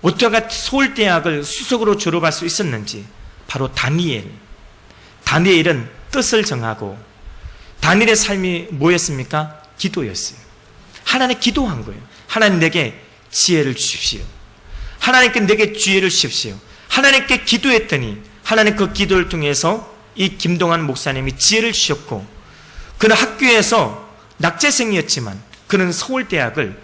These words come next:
수석으로 졸업을 했습니다. 그리고 그는 삶의, 자신의 삶의, 인생에 사는 자신의 삶의 규칙을 딱 한 가지였습니다. "기도하지 않고는 밥을 먹지 마라.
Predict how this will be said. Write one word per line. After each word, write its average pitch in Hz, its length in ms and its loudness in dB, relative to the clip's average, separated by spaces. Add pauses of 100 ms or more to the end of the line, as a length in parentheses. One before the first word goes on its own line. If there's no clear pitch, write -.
(160)
수석으로 175 800 0 (180)
졸업을 170 380 0
했습니다. 107 480 -6 (680)
그리고 - 220 4
그는 254 240 4
삶의, 262 760 2 (240)
자신의 285 540 4
삶의, 233 680 2 (400)
인생에 277 440 4
사는 254 260 2
자신의 247 400 2
삶의 233 480 2
규칙을 220 720 2 (300)
딱 302 220 2 (100)
한 320 160 -2
가지였습니다. 151 640 0 (560)
"기도하지 254 560 4
않고는 196 580 2 (600)
밥을 247 280 4
먹지 214 360 0
마라. 110 420 -4